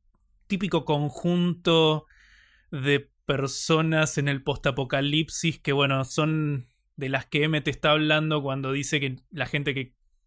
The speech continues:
quedó, que, que sigue viva no vale la, no merece ser salvada, algo así.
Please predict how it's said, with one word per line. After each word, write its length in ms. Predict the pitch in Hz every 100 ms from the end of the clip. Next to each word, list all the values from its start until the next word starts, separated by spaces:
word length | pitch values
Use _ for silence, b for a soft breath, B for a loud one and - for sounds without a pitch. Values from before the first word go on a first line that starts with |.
| _
quedó, 420 | - 131 139 143 -
que, 200 | 135 -
que 80 |
sigue 260 | 127 156 147
viva 320 | 147 156 151
no 340 | 147 143 143 143
vale 260 | 143 135
la, 200 | 131 123 -
no 220 | 165 143
merece 280 | 147 139 139
ser 180 | - 135
salvada, 580 | - 123 127 147 139 131
algo 160 | 151
así. 400 | 123 - 151 196